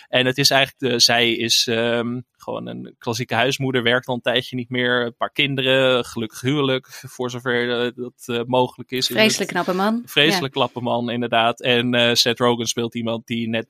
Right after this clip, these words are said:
Speaker 1: eh, zijn, eh, ja, net bij zijn vrouw weg is. Of zij is bij hem weggegaan en zij heeft een nieuwe relatie en hij moet daarmee omgaan. Hij date dan met een, ehm,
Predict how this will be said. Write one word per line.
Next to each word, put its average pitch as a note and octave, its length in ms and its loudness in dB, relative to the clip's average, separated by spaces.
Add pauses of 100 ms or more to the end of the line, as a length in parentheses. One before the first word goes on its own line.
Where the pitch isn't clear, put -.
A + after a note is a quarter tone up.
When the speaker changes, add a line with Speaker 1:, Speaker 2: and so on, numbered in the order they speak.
(120)
Speaker 1:
eh, A2+ 320 -2 (760)
zijn, B2+ 400 2
eh, A#2+ 460 4 (140)
ja, A2+ 300 0
net A#2+ 420 -6
bij B2 240 0
zijn A#2+ 120 -2
vrouw C3+ 480 2
weg C3 220 -2
is. D3+ 240 -4
Of A#2 140 -4
zij A2+ 180 2
is A#2 80 2
bij A2+ 120 -2
hem C3 140 0
weggegaan B2+ 540 2
en A2 120 -6
zij A2 120 0
heeft A2+ 140 -6
een A#2 80 -4
nieuwe A2+ 160 0
relatie B2 420 2
en A#2 80 0
hij A#2 260 2
moet B2+ 240 -4
daarmee A#2 340 -2
omgaan. C3+ 480 2
Hij A#2 300 -2
date A#2 260 0
dan A#2 220 -2
met A#2 200 -4
een, A#2 300 -2
ehm, A#2 340 -2